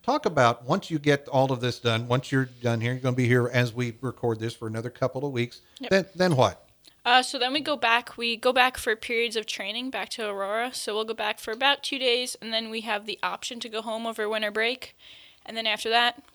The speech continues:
Speaker 2: go back to campus for another few days of training, and then we'll go out for our first twelve-week project. Now it could be twelve weeks in one place, or it could be six weeks in two different places. We can move around. Then we'll go back again for another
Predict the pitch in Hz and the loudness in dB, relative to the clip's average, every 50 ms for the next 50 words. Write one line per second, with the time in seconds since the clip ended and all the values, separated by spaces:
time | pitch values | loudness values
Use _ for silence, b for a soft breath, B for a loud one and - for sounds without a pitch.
0 | _ - 226 - 175 175 208 - - - 233 214 214 220 220 220 - - - 214 | _ -20 -10 -8 -8 -8 -6 -8 -8 -6 -6 -6 -6 -6 -8 -8 -8 -8 -10 -10
1 | 208 208 202 208 202 202 214 - - - - 233 233 202 220 214 214 220 208 - | -8 -6 -6 -4 -4 -4 -6 -8 -12 -14 -10 -10 -2 2 2 2 2 0 -4 -6
2 | - 214 208 220 220 220 220 220 226 226 220 220 220 214 - - 185 196 - - | -6 -6 -6 -6 -6 -6 -6 -6 -6 -6 -6 -4 -4 -2 2 2 2 2 0 -2
3 | 240 220 214 202 - - 214 208 - - - - 190 170 190 208 240 254 254 - | -2 -2 -2 -4 -6 -8 -8 -8 -8 -10 -8 -8 -6 -6 -6 -6 -8 -10 -12 -8
4 | - 294 285 277 269 320 320 320 320 - - b b b b b b b b b | -4 -4 -4 -4 -2 -4 -6 -6 -8 -12 -18 b b b b b b b b b
5 | b - - 220 233 - - - 240 208 - 226 220 - 247 220 214 220 208 214 | b -4 -2 -2 0 0 -2 -4 -4 -4 -4 -6 -6 0 0 0 0 0 -2 -6
6 | - - 185 202 196 214 - - 240 233 240 233 - - - 202 196 202 - 226 | -8 -10 -8 -10 -10 -10 -8 -6 -4 -2 -2 -4 -6 -8 -6 -6 -6 -6 -6 -8
7 | 208 220 - 214 208 - - - - 233 233 - - - 208 208 202 - - - | -10 -8 -10 -10 -8 -8 -8 -8 -8 -8 -8 -8 -8 -8 -8 -8 -8 -8 -10 -10
8 | - - - - - 185 190 208 220 - - 226 208 240 - 277 254 254 - 247 | -10 -12 -14 -12 -12 -12 -12 -10 -10 -10 -8 -6 -6 -6 -6 -6 -8 -6 -6 -6
9 | 247 - 247 220 226 226 - - 220 220 220 220 208 196 190 190 190 190 202 226 | -4 -6 -8 -8 -10 -10 -10 -8 -8 -6 -8 -6 -6 -6 -4 -2 -2 -2 -2 -4
10 | 247 254 - - b b b b b b b b b _ 208 214 214 208 202 202 | -6 -8 -10 -12 b b b b b b b b b _ -10 -6 -6 -2 -2 -2
11 | 202 208 196 185 208 - - 220 214 220 214 - - 208 202 208 196 196 202 196 | 2 2 2 2 2 0 -4 -4 -4 -4 -6 -8 -10 -10 -8 -6 -4 -4 -2 -2
12 | 202 202 | -4 -6